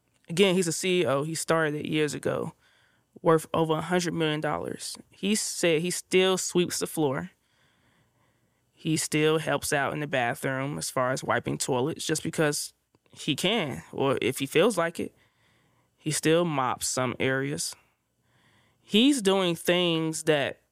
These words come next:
most C E Os would not do because they feel as if, "Hey, I'm the C E O. I don't have to do that. I own the place." Understood? But he's willing to get his hands dirty just because, you know, he's a part of a team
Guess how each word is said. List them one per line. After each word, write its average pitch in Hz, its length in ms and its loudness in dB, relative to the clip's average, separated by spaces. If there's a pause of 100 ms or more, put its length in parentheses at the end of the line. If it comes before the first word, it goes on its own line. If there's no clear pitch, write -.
(1200)
most 180 360 2
C 160 220 0
E 156 40 2
Os 151 480 0
would 156 460 2
not 147 300 0
do 135 280 -4 (540)
because 160 300 4
they 160 160 4
feel 156 180 0
as 151 80 0
if, 147 160 0
"Hey, 170 240 0
I'm 165 140 -4
the 95 60 -2
C 156 280 -2
E 160 40 2
O. 170 220 0
I 160 60 -4
don't 165 140 -2
have 170 100 -4
to - 80 -4
do 104 160 -4
that. 80 240 -4 (360)
I 175 140 2
own 220 160 4
the 151 80 0
place." 139 460 -2 (500)
Understood? 156 680 0 (720)
But 160 180 4
he's 214 260 2
willing 196 220 2
to 165 80 -6
get 175 140 4
his 170 100 0
hands 170 280 0
dirty 156 440 2
just 156 380 0
because, 143 540 0
you 151 60 -2
know, 147 440 -4
he's 160 180 0
a 156 60 0
part 156 200 2
of 156 80 0
a 151 60 0
team 180 440 0